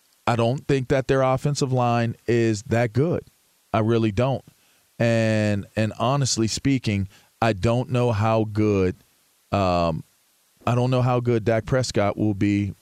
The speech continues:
with the, the loss of Amari Cooper.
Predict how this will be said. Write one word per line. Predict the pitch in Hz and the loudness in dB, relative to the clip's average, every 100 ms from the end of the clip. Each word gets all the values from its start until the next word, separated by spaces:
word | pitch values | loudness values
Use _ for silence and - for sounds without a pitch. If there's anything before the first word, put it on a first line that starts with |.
| 101 | -2
with | 107 107 - | 0 0 -2
the, | 107 104 101 95 | 0 2 2 0
the | 101 101 | -2 0
loss | 98 98 104 - | 0 0 0 0
of | 98 101 98 | 0 0 0
Amari | 98 107 107 | 0 0 0
Cooper. | - 156 104 | -2 -2 -2